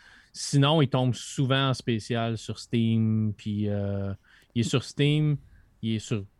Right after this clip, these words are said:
vous pouvez l'acheter sur le magasin Microsoft aussi. Puis je pense qu'il est même sur Epic Games, ça, qui est un peu partout,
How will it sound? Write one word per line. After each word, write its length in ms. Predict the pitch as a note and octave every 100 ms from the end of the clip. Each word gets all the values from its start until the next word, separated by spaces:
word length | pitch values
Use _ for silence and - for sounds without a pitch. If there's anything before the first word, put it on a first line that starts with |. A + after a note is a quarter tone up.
| A2
vous 80 |
pouvez 160 | G#2 A2+
l'acheter 300 | G#2+ G2 B2+
sur 120 | -
le 60 | A2+
magasin 260 | G#2+ G#2+
Microsoft 460 | A#2 G#2+ G#2+ B2 A2
aussi. 240 | - -
Puis 260 | C#3 A#2 A2
je 60 | -
pense 180 | A#2+
qu'il 100 | -
est 20 | A2
même 160 | G#2+
sur 120 | G#2
Epic 240 | G#2 G2 F#2
Games, 240 | F#2+ F#2+
ça, 160 | - G#2+
qui 100 | -
est 80 | G2+
un 140 | G#2
peu 100 | G2+
partout, 340 | G#2+ G#2 -